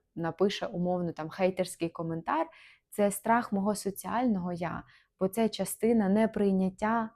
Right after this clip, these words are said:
мене і того, що я роблю. А моє справжнє я буду думати: "Окей, ну, людина має право, щоб їй не подобався такий формат контенту. Вона ніяк не впливає на моє життя таким чином".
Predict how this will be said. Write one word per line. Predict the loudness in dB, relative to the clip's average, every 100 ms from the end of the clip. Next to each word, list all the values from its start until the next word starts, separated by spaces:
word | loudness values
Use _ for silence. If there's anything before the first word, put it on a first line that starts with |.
| -6
мене | -2 0 0 0
і | 0
того, | 0 2 2
що | -2 -2 2
я | 2
роблю. | 4 2 2 -6 -12 _ _ _ _
А | 2
моє | 4 2
справжнє | 0 2 2 4 2
я | 2 0
буду | -2 -2
думати: | 0 2 2 2 -2 -4 _ _ -2
"Окей, | -2 2 4 4 2 -2 _ _ _ _
ну, | -2 0 4 4 4
людина | 2 2 2 2
має | 0 -2 -6
право, | -6 -6 -6 -2 -2 -4 _ _ _ _ _ _ -14
щоб | -8 -2
їй | 4
не | 4 4
подобався | 2 0 -2 -4
такий | -8 -10 -12
формат | -8 -6 -6 -4
контенту. | -4 -4 -4 -6 -10 -20 _ _ -6
Вона | -2 0 0
ніяк | 2 2 2 0 -2 -4
не | -10
впливає | -8 -6 -2 0 0
на | 2 2
моє | 0 0 0
життя | -2 -4 -8 -10
таким | -12 -14 -14
чином". | -14 -14 -16